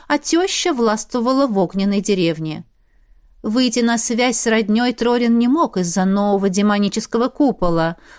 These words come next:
но за определенную сумму сообщил пароль, по которому для наших людей откроются все гномьи двери.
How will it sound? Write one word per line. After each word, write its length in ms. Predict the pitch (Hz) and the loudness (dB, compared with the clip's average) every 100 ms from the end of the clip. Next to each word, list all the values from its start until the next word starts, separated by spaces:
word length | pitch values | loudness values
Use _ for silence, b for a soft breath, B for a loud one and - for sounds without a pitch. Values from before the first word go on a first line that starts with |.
| B | B
но 220 | 339 359 | -2 0
за 180 | 294 294 | 2 2
определенную 680 | 285 262 220 226 226 214 208 | 2 0 0 2 2 2 0
сумму 380 | 214 - 294 381 | -2 -2 -2 -2
сообщил 560 | - 240 226 - 269 240 | -2 -2 -2 -2 -4 -4
пароль, 580 | - 220 220 302 233 | 0 0 2 2 0
по 160 | 180 202 | -2 -6
которому 600 | - 202 - 220 214 202 | -4 -6 0 0 0 -2
для 200 | 196 196 | -2 -2
наших 360 | 196 196 196 190 | -2 -2 -4 -4
людей 380 | 180 160 240 | -2 0 0
откроются 640 | 240 - 202 185 226 226 202 | 0 -2 -2 0 0 -2 -8
все 440 | - - - 233 | -4 -4 0 0
гномьи 480 | 226 202 165 160 185 | 0 0 0 -2 -2
двери. 500 | 190 254 233 147 160 | -2 0 0 -2 -8